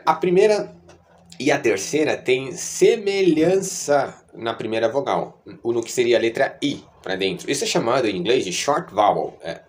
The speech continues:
it. Então, vou fazer a diferença, é, da primeira e da terceira, ó. It, it. A diferença da primeira e da terceira tá no C H e na letra T.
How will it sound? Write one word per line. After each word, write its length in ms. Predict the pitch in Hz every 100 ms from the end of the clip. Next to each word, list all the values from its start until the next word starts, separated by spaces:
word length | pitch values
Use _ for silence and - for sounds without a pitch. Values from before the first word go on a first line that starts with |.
| -
it. 520 | 156 - - - - - - - - -
Então, 180 | 135 220
vou 140 | 226
fazer 320 | - 180 147
a 40 | 143
diferença, 560 | 139 123 120 117 117 - - - - -
é, 480 | 120 117 110 95 - -
da 160 | - 127
primeira 560 | - 127 127 180 196 165
e 80 |
da 120 | 160 160
terceira, 480 | 180 175 113 98
ó. 120 | 85 - - 127
It, 500 | 135 170 - - - - - - 156
it. 680 | 151 127 - - - - - - - - -
A 80 | 135
diferença 500 | 139 - 202 202 208
da 80 | 170
primeira 380 | 156 127 127 113
e 20 |
da 140 | 104
terceira 600 | 98 85 - 139 120 - -
tá 320 | 127 135 143 - - - - - -
no 160 | 131
C 240 | 123 175 208
H 360 | 170 101 87 -
e 80 | 127
na 120 | 131
letra 300 | 131 127 151
T. 260 | 165 117 -